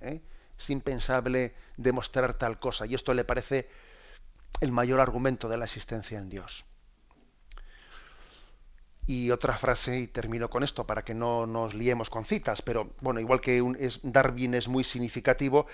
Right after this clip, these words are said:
también es muy significativo Albert Einstein, ¿eh? Dice él: "Todo aquel que está seriamente comprometido con el cultivo de la ciencia llega a convencerse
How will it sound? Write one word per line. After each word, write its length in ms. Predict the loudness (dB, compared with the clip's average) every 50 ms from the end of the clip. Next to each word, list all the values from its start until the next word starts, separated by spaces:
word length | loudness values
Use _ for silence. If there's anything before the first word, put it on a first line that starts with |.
| -16 -16 -16 -2 4
también 280 | 6 6 6 6 6
es 100 | 4 4
muy 120 | 4 4 2
significativo 960 | 2 2 0 0 0 0 2 2 2 2 4 4 4 6 4 4 2 -2 -4 0
Albert 500 | 2 2 4 6 4 4 2 2 0 4
Einstein, 640 | 4 4 4 4 0 -2 -2 -2 -2 -4 -6 -10 -12 -16 -20 -20 -14 -10
¿eh? 220 | -8 -8 -8 -8 -12 -16 -20 -20 -20 -20 -20 -20 -20 -20 -20 -20 -20 _ -8
Dice 320 | -6 -6 -4 -2 0 0
él: 160 | 0 0 -2 -8 -12 -20 -20 -20 -20 -20 -20 -20 -20 -20 -20 _ -14 -14 -14 -10 -4
"Todo 240 | -2 0 2 4 4
aquel 400 | 2 2 2 4 4 4 4 2
que 80 | -2 -4
está 260 | -4 -2 2 2 2
seriamente 720 | 2 2 -2 0 2 4 4 4 2 0 0 -2 -4 -2
comprometido 960 | -2 -2 -2 -2 -2 -2 -2 -2 -2 -4 -4 -2 -2 -2 -2 0 -2 -4 -4 -6 -18 -20 -20 -20 -20 -20 -20 -16 -8
con 200 | -2 -2 0 0
el 160 | 0 -2 -2 -4
cultivo 560 | -4 -4 -4 -4 -2 -2 -2 0 2 2 2
de 120 | 2 2
la 140 | 2 0 -2
ciencia 760 | -4 -2 0 0 0 0 -4 -6 -2 0 2 2 0 -2 -6 -16 -20 _ -20 -20 -20 -20 -20 -20 _ -20 _ _ _ -16 -14 -14 -14 -14 -14 -12
llega 320 | -8 0 2 4 6 6 6
a 80 | 6
convencerse 840 | 6 4 2 4 2 0 0 2 2 2 2 2 0 0 -2 -2 -2